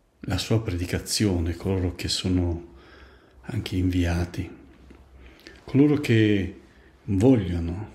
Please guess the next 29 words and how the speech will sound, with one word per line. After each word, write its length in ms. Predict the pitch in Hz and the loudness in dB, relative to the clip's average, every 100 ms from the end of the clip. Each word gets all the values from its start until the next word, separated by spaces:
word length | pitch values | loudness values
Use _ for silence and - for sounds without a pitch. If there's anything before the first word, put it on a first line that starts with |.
| - - | -20 -18
stare 720 | 113 - - 95 90 90 90 87 | -10 -8 -2 0 0 0 0 0
vicino 360 | 90 - 92 | -2 -2 -2
a 40 | 92 | 2
lui 480 | 104 131 104 87 - - - - - - - | 6 6 4 -2 -14 -20 -20 -20 -20 -20 -14
o 320 | 92 95 95 90 | -8 -4 -4 -2
vorrebbero 560 | 90 90 123 117 95 | 0 2 2 2 -2
stare 400 | - - 85 80 | -4 -2 -2 -2
vicino 400 | - - - 92 | -6 -6 -2 0
a 20 | |
lui 400 | 87 110 123 104 | 2 4 4 4
e, 320 | 90 92 82 - - - - - - - - | 4 2 0 -8 -20 -20 -18 -16 -18 -18 -20
eh, 440 | - - - - 90 | -16 -12 -10 -10 -10
essere 340 | - - - 95 | -6 -2 0 -2
incaricati, 920 | 87 90 85 - 117 110 - - 101 | -2 -4 -4 0 2 2 0 -8 -6
essere 800 | 90 - - 92 87 82 85 87 - - - - - - - _ _ - | -2 -2 -2 -2 -2 -4 -6 -8 -16 -20 -20 -20 -20 -20 -20 _ _ -16
in 100 | - | -12
qualche 360 | 123 90 - | -8 -8 -6
modo 340 | 92 90 90 90 | -2 -2 -2 -4
partecipi 680 | 95 - 85 90 - - | -6 -4 -4 -4 -4 -4
della 220 | 90 87 | -4 -4
sua 200 | 82 - | -4 -6
stessa 360 | 95 - 110 95 | -6 -4 -4 -4
missione, 720 | 90 82 - 87 82 87 - - - - - - _ _ _ _ _ _ _ _ - | -2 -2 -2 -4 -4 -6 -10 -20 -20 -20 -20 -20 _ _ _ _ _ _ _ _ -6
essere 320 | 117 - 113 | -4 0 0
al 80 | 98 | 0
fianco 400 | - 107 110 104 | 0 0 2 -2
di 100 | 95 | -2
colui 380 | - 98 120 113 | -2 2 2 2
che 560 | 101 90 85 90 - | -2 0 0 -4 -6